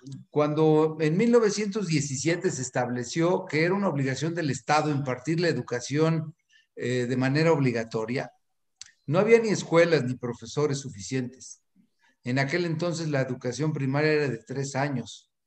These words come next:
Sin embargo, el hecho de llevarlo a la Constitución, pues hizo que se tuviera, eh, de manera progresiva que ir avanzando en este tema y creo que, eh, no hay duda de que se avanzó mucho. La diferencia es que en aquella época era un derecho social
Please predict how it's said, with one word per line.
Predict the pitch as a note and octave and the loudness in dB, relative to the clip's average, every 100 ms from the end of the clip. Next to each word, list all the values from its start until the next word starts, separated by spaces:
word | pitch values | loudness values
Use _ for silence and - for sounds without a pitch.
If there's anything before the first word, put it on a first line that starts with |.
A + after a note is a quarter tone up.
| _ _ _ | _ _ _
Sin | - C3 | -6 -2
embargo, | C#3 C#3 G#3 F3+ F#3 F#3+ - | 0 4 4 4 0 -2 -6
el | A#2+ A#2 | -6 -2
hecho | C#3 C#3 D3+ | -2 0 0
de | C3 B2 A#2 A#2 | 2 2 0 -2
llevarlo | A#2 B2 C#3 D3 | -2 0 0 2
a | |
la | C#3 C3+ | 0 -2
Constitución, | B2+ A#2+ C3 C3 A#2+ D3+ C#3+ D3+ - _ _ _ _ | -6 -6 -8 -8 -4 0 0 0 -8 _ _ _ _
pues | A#2+ A#2 C3 | -4 -4 -2
hizo | C#3 D3 D#3 | -2 -2 -2
que | B2+ A2+ | -4 -6
se | A2 G2+ | -8 -10
tuviera, | G2+ A2 G#2+ A#2+ C3 C3+ C#3 C#3 - _ _ _ - | -14 -16 -6 -2 0 2 0 -2 -12 _ _ _ -6
eh, | A#2+ A2+ - | -4 -4 -8
de | B2 A#2 | -10 -8
manera | G#2+ A2 B2 - | -6 -4 -4 -2
progresiva | B2+ A#2 A#2+ C#3 B2 A#2+ | -4 -4 -4 -2 -2 -2
que | - A#2 | -4 -4
ir | A#2 | -4
avanzando | A2 G#2+ B2 A#2 A2+ | -6 -6 -6 -4 -6
en | |
este | A#2 A#2 - | -8 -10 -6
tema | B2+ C3 | -4 -4
y | G2+ | -4
creo | - B2+ B2+ | -6 -4 -4
que, | B2 G#2+ - - _ _ | -6 -6 -12 -20 _ _
eh, | A2+ G#2+ A2+ A2 A2+ | -6 -4 -4 -6 -6
no | A#2+ | -2
hay | C3+ C3 | 0 0
duda | C3 C#3 A#2+ | 0 0 0
de | A2+ A2 | -2 -8
que | |
se | - | -6
avanzó | A2+ A#2+ D3 | -4 -2 -2
mucho. | E3+ F3+ C#3+ C3 - - _ | -2 -2 -2 -4 -10 -20 _
La | C3+ D3 | 2 4
diferencia | D#3 E3+ G#3 B3+ A3 | 4 4 4 4 4
es | A3+ | 2
que | A3+ | 2
en | G3+ | 0
aquella | E3 F3 F3 D#3+ | 2 2 4 6
época | F3 G3 - | 6 0 4
era | E3 F#3+ | 4 4
un | G3 | 4
derecho | D3 D3+ D3+ D#3 | 4 2 0 -2
social | D3 D3 E3 D#3+ E3+ | 0 0 4 4 4